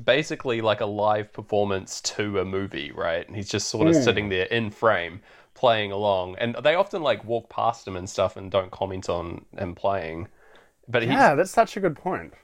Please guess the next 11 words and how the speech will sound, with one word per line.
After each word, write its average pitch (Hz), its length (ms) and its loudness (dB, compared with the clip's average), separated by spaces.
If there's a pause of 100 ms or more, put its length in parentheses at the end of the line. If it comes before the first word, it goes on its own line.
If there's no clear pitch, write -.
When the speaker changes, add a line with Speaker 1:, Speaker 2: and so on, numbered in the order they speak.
(220)
Speaker 1:
Yeah, 101 420 0
it's, - 400 -4 (100)
it's 160 320 0 (100)
really, 160 600 -2
it's 135 180 -4
a 156 60 0
sweet 190 420 -2
choice 92 400 -2
in 95 60 -6
the 95 80 -2
movie, 87 500 -2